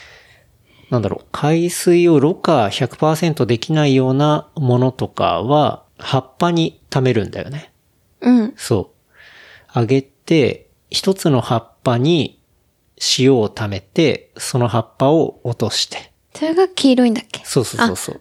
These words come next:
Speaker 2: あ、そうそう。
Speaker 1: うん。だから、いっぱい葉っぱがある中で、一つだけに塩を溜めて、そいつを犠牲にして、
Speaker 2: うん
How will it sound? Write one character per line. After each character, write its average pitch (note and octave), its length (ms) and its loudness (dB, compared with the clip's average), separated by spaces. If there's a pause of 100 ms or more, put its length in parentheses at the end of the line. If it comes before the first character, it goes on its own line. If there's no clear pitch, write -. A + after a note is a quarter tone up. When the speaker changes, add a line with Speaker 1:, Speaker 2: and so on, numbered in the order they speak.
Speaker 2:
あ、 - 40 -20
そ C#4+ 100 0
う - 40 0
そ D#3+ 180 0
う。 - 60 -16 (540)
Speaker 1:
う - 40 -20
ん。 - 60 -20 (440)
だ A2+ 120 -2
か A#2 120 0
ら、 F#2 360 0 (400)
い A#2 160 -2
っ - 20 -20 (160)
ぱ D#3 140 2
い D#3 80 2
葉 D3 140 0
っ C#3+ 120 -10
ぱ D#3+ 140 2
が D3+ 160 2
あ C#3+ 40 2
る A#2 100 0
中 F#2 340 -4
で、 F#2 440 -4 (120)
一 - 240 -4
つ - 140 -2
だ A#2 100 2
け D3+ 140 0
に C#3 120 2 (220)
塩 G#2 160 0
を F2+ 120 0
溜 - 200 -8
め F#2 140 -8
て、 - 420 -6 (500)
そ - 180 -2
い A2+ 60 0
つ A#2+ 140 -2
を G#2 80 -2
犠 G#2 100 -4
牲 G2+ 280 -4
に F#2+ 120 -8
し - 160 -8
て、 D3+ 340 -2
Speaker 2:
う B3+ 80 4
ん A3+ 140 2